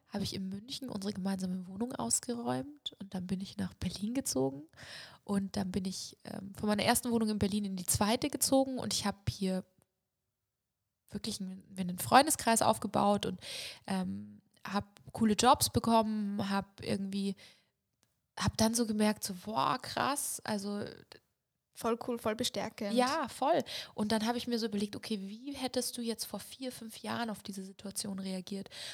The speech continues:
Speaker 1: Und dann hab ich mir überlegt, wie hätte ich vor zehn Jahren reagiert und wie hätte ich vor drei Jahren reagiert?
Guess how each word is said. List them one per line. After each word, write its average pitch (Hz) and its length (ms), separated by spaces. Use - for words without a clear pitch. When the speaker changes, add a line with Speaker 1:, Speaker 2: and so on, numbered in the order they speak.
Speaker 1:
Und 202 100
dann 208 140
hab 214 80
ich 202 80
mir 214 60
überlegt, 196 280
wie 214 40
hätte 202 100
ich - 80
vor 214 160
zehn 269 300
Jahren 196 200
reagiert 185 360
und 208 80
wie 220 80
hätte 220 100
ich - 80
vor 226 220
drei 302 180
Jahren 190 300
reagiert? - 500